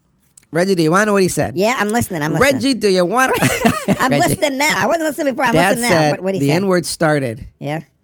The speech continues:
Speaker 1: from his recollection during the O J trial.
Speaker 2: Oh,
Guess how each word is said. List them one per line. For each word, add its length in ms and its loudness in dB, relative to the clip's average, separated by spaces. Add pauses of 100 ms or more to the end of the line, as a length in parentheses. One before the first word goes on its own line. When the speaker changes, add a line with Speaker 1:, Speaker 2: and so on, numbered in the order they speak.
(240)
Speaker 1:
from 220 -2 (180)
his 280 2
recollection 760 -4 (440)
during 180 2
the 100 -2
O 160 -2
J 160 -6
trial. 400 -10 (220)
Speaker 2:
Oh, 260 -10